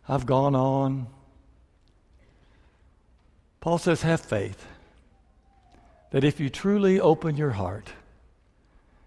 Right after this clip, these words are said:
if you truly invite him in, if you receive his Spirit by joining him in baptism, things will change. Everything will change."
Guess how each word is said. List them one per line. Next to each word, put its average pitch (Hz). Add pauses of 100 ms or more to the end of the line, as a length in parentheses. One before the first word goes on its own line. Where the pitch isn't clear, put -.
(140)
if 143
you 165
truly 214
invite 175
him 160
in, 101 (840)
if 202
you 247
receive 233
his 202
Spirit 127 (1160)
by 127
joining 165
him 156 (220)
in 143
baptism, 107 (2500)
things 131
will 123
change. 92 (680)
Everything 214
will 98
change." -